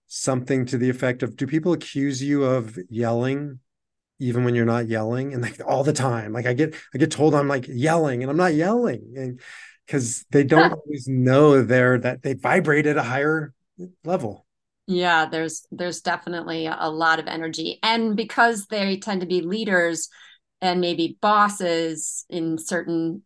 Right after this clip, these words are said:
Speaker 1: Yeah.
Speaker 2: work situations, I think not every eight is lucky enough to have someone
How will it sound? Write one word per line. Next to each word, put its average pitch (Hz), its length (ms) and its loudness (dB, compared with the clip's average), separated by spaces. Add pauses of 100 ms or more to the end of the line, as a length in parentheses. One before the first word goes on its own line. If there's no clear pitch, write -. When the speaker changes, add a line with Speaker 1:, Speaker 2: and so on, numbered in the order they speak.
(420)
Speaker 1:
Yeah. 131 140 -2
Speaker 2:
work 233 240 0 (320)
situations, 180 840 -2
I 185 140 2
think 202 280 -6
not 196 420 4
every 180 360 -2
eight 175 160 0
is 156 160 -6
lucky 170 300 -2
enough 156 280 0
to 156 100 -6
have 156 280 0
someone 196 580 -2